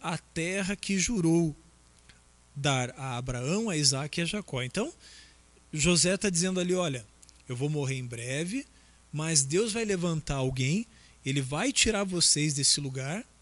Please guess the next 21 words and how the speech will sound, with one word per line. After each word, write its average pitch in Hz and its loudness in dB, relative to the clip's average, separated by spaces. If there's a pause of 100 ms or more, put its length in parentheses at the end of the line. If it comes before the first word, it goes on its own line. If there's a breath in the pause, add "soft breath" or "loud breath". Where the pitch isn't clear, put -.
(160)
apesar 143 2
desse 208 2
lugar 151 -2
ser - 4
um 151 -2
bom 160 -4
lugar", 160 -4 (680 soft breath)
né? 165 -2
Vamos 185 -2
lembrar 160 0
que 165 -2
eles 147 4
estavam 143 0
no 147 -2
meio 151 0 (400 loud breath)
de 131 -6
uma 139 -2
fome 165 -2 (320)
de 131 -6
sete - 4
anos. 135 -2